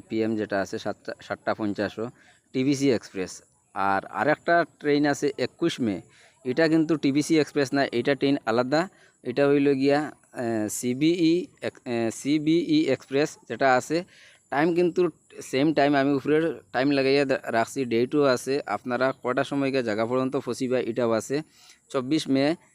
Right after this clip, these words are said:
তিনটা দশ মানে গিয়া পৌঁছিবা, মানে ভোরবেলা আর কি, সকাল টাইমে। এরপরে যেটা আছে ট্রেন, এটা হইল গিয়া ভাই, আহ, তেইশ তারিখ আছে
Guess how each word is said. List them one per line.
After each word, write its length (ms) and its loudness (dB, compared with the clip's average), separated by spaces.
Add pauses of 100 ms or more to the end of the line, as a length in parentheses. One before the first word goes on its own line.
(580)
তিনটা 380 2
দশ 260 0 (380)
মানে 240 -2
গিয়া 160 0
পৌঁছিবা, 360 -4
মানে 240 -2 (260)
ভোরবেলা 400 2
আর 80 -2
কি, 100 -8
সকাল 260 -6
টাইমে। 300 -4
এরপরে 540 -2 (120)
যেটা 340 0
আছে 240 0
ট্রেন, 320 -2 (600)
এটা 260 -2
হইল 260 4
গিয়া 260 4
ভাই, 240 4 (100)
আহ, 580 -2 (180)
তেইশ 200 0 (100)
তারিখ 260 0
আছে 300 2